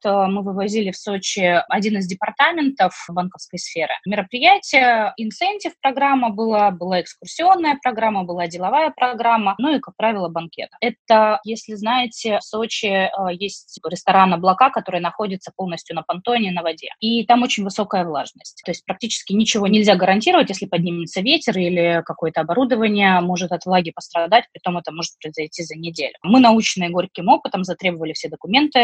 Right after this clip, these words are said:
у площадки, проверили состояние, связанное с охраной и так далее. Прошла официальная часть банкета, прошла развлекательная часть банкета, и вот где-то в час ночи у нас осталось уже десять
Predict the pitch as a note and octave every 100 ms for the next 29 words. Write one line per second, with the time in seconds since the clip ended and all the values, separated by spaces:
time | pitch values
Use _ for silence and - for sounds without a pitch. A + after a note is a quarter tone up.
0 | A3 F#3+ G3 F#3+ G3 F3+ _ D#3 D#3 -
1 | F3 F3+ D#3+ D#3+ D3+ - - - F#3+ E3+
2 | D#3+ D#3+ D#3 - E3+ D#3+ D#3 - F3 C#4+
3 | E4+ A#3+ F#3+ F3+ E3+ D#3+ D3+ D#3 - G3
4 | E4 E4+ - C4+ D4+ C#4 C4+ B3+ A3 G3
5 | G#3+ G#3 F#3+ - - D#3 F#3 A#3 C4 C4+
6 | B3 A3+ G#3+ G#3+ F#3+ F#3+ F#3+ G3+ F#3 -
7 | E3+ F3+ A#3 F3+ E3 F#3 D#3 - G#3+ F#3+
8 | B3 C4 F3 E3+ - - F#3 F3 - D#3+
9 | - D#3+ D#3+ D#3 D#3 F3+ - D3+